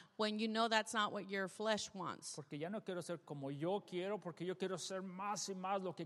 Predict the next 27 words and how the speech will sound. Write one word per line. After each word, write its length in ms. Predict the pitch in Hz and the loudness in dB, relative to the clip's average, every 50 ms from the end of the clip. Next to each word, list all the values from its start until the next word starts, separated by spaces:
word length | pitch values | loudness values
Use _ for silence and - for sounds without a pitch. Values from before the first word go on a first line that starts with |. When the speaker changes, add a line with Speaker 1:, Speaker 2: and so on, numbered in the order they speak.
| - | -8
Speaker 2:
Cristo 300 | - 185 202 - - 196 | -6 -6 -6 -2 -4 -4
quiere 340 | 156 - - 175 180 185 190 | -6 -4 -4 -4 -2 -2 -2
que 160 | 175 - 175 | -4 -4 -6
yo 320 | 156 165 170 170 180 220 214 | -4 -2 -2 0 0 0 0
sea. 420 | - - - 165 143 139 127 120 110 - - - | 0 0 0 2 2 2 0 0 -4 -10 -10 -8
Speaker 1:
Because 200 | 208 202 247 233 | -6 -2 0 4
I 140 | 226 220 226 | 6 6 6
no 160 | 226 233 226 | 8 6 4
longer 380 | 226 220 214 220 226 220 220 226 | 6 8 8 6 6 6 4 4
want 220 | 220 220 220 214 | 4 4 4 4
to 60 | 214 | 2
be 320 | 202 190 220 220 220 214 - - - - - - _ - | -2 0 0 0 0 0 -2 -6 -18 -20 -20 -18 _ 0
who 180 | 262 247 233 | 2 4 6
I 140 | 220 214 220 | 6 4 4
am, 380 | 214 220 233 247 240 220 214 208 | 2 2 4 4 4 4 4 2
but 160 | 202 196 196 | 0 0 4
rather 460 | 214 214 208 208 202 208 208 208 190 | 6 6 6 6 6 2 0 0 0
more 400 | 214 220 220 226 233 240 247 247 | -2 -2 0 2 4 4 4 4
and 140 | 226 214 220 | 4 2 2
more 200 | 220 226 233 226 | 2 2 2 4
who 140 | 214 226 208 | 2 0 2
God 300 | 175 208 208 202 - 208 | 6 8 8 8 8 6
wants 340 | 220 226 254 269 - - | 4 4 4 4 0 0
me 80 | 220 202 | 0 2
to 100 | 185 180 | 2 2
be. 300 | 160 175 160 160 165 165 165 160 156 _ _ _ _ _ _ _ _ _ _ _ _ _ _ _ _ _ _ _ _ _ _ _ _ _ - | 2 2 0 0 0 -4 -6 -10 -14 _ _ _ _ _ _ _ _ _ _ _ _ _ _ _ _ _ _ _ _ _ _ _ _ _ -18
Amen. 300 | 202 180 170 170 160 160 | -18 -16 -16 -14 -16 -16